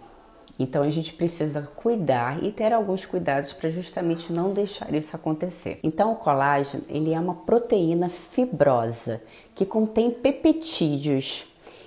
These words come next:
e ela é responsável pela resistência e pela elasticidade da nossa pele. Então, eu vou mostrar um pouquinho pra vocês,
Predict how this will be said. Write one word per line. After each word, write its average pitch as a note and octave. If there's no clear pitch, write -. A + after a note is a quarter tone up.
e F#3
ela G3+
é -
responsável F#3
pela C#3+
resistência F3
e A3
pela A3+
elasticidade A#3+
da F#3+
nossa E3+
pele. B2+
Então, G3
eu D#3
vou F3+
mostrar E3
um C#3
pouquinho C3+
pra B2+
vocês, B2